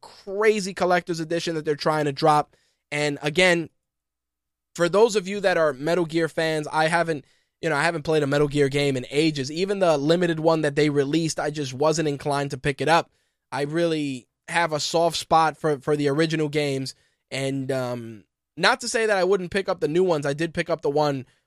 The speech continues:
uh, with Ra-, with Raiden, which, um, I picked up on Black Friday, and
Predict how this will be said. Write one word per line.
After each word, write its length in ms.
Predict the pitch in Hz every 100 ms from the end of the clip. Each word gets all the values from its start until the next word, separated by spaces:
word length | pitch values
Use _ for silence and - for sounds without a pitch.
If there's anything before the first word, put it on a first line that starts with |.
| _
uh, 220 | 127 127
with 160 | 123 127
Ra-, 220 | 139 139
with 160 | 135 127
Raiden, 480 | 143 160 143 131 123 _ _ _
which, 400 | 143 143 135 -
um, 560 | 139 131 123 117 101 _ _ _ -
I 80 | 127
picked 340 | 180 175 -
up 180 | 160 156
on 160 | 156
Black 300 | 139 151 160
Friday, 520 | - 156 160 160 160 151
and 380 | 131 120 104